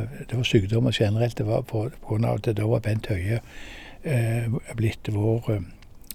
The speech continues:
helseminister. Og så var det hans høyre hånd som skulle ha da et foredrag. Og så fikk jeg snakke med han, og så skulle han da reise til Oslo etter møtet var slutt. Så tok jeg, så måtte jeg, "Kan ikke jeg kjøre deg til Sola flyplass?"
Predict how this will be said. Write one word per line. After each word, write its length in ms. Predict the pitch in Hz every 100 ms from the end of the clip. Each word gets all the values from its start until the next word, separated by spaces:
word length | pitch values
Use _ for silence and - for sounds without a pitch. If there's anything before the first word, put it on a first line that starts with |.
| - - 98
helseminister. 560 | 85 113 127 - 262 - - - - - - - - -
Og 120 | 110
så 120 | -
var 100 | 127
det 160 | 110 113
hans 240 | 127 123
høyre 240 | 110 107 127
hånd 200 | 104 98
som 140 | 127
skulle 220 | - 107
ha 200 | 101 98
da 140 | 104 101
et 80 |
foredrag. 460 | - 98 95 120 - - - - - - -
Og 80 |
så 160 | 117 127
fikk 200 | - 131
jeg 80 | 127
snakke 260 | 113 - 117
med 80 |
han, 240 | 117 190 233
og 100 | 113
så 80 | 131
skulle 220 | - 117
han 240 | 110 123
da 80 | 120 107 -
reise 240 | 107 -
til 80 | 113
Oslo 320 | 92 - 143 170 - - -
etter 260 | - - 123
møtet 260 | 117 92 117
var 120 | 104
slutt. 220 | 208 208
Så 80 | -
tok 240 | 123 123 117
jeg, 200 | 117 123
så 160 | - 135
måtte 300 | 113 101 131
jeg, 180 | 123 123
"Kan 220 | 123 120
ikke 120 | -
jeg 80 | 131
kjøre 280 | - 123 120
deg 160 | 123 113
til 80 | 117
Sola 340 | 110 95 180
flyplass?" 480 | - 170 - - -